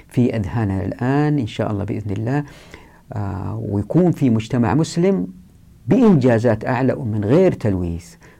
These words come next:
وليس كالعالم ال-، الغربي، إلا ما حد ينكر إنجازاته، لكن مع تلويث الكرة الأرضية ومع استحداث طبقيات في المجتمع،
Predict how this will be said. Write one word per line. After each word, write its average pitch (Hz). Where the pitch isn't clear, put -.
وليس 147
كالعالم 110
ال-، 98
الغربي، 120
إلا -
ما -
حد 104
ينكر 131
إنجازاته، 123
لكن 127
مع 98
تلويث 101
الكرة 107
الأرضية 107
ومع 92
استحداث 135
طبقيات 98
في -
المجتمع، 101